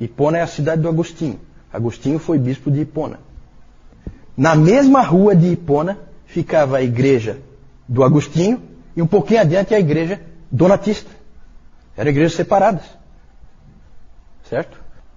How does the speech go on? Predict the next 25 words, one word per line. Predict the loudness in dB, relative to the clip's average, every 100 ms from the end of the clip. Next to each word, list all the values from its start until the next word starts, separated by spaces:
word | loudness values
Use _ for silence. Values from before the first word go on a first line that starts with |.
| -20 -20 -20 -8
E | 0
essa | 0 2
igreja, | 2 2 2
ela | 0 0 0
se | -2
espalhou | -4 -2 -2
principalmente | -2 -4 -4 -4 -2 -4 -6 -8 -8 -4
no | 0 0 0
norte | -2 -2 -2 -4 -2
da | 0 2
África. | 0 -6 -16 -16 -8
E | 0 2
é | 2
interessante | 2 0 0 -2 -4
porque | -4 -6 -2 -2 -2 -8 -20 -20 -20 _ _ _ _ _
isso | -8 -4 0
aí | 0
acabou | -2 -2 0 0 -2 -4
havendo | -4 -4 -4
uma | -4 -6 -6 -8 -10
situação | -12 -10 -10 -10 -6
tão, | -4 -4 -4 -6 -8 -14 -20 -12
a-, | -8 -4 -4
acabou | -2 2 2
misturando | 0 -2 -2 0 -2